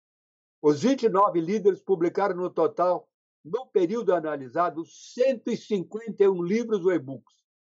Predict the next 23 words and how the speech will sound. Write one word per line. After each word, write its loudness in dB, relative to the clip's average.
de 0
autoria 0
individual -2
ou 4
organizados, -2
além 2
de -4
duzentos -2
e -4
trinta 2
e 4
dois 2
capítulos, -8
escreveram 4
duzentos 2
e 6
vinte -2
e -8
um -2
artigos 0
em 4
revistas 0
acadêmicas, -2